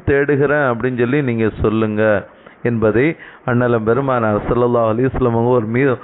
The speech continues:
ஒரு மனிதன் மீது நீங்க பொறாமைப்பட்டா,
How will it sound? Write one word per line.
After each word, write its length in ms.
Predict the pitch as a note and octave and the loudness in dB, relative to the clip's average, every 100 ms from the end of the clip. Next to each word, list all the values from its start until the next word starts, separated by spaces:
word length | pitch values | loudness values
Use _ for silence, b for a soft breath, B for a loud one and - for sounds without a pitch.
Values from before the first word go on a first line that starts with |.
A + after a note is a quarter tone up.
| B B - | B B -2
ஒரு 140 | B2+ | -2
மனிதன் 380 | B2 C#3+ F3 D#3 | 0 0 0 0
மீது 260 | C#3+ D3 | 0 0
நீங்க 220 | C#3 A#2+ A2+ | 0 -2 -2
பொறாமைப்பட்டா, 1300 | A#2 A#2 D3+ F3 D#3+ - - - A#2 - A2+ D3 F#3+ | 0 0 0 -2 -4 -6 -14 -4 -4 0 0 0 -2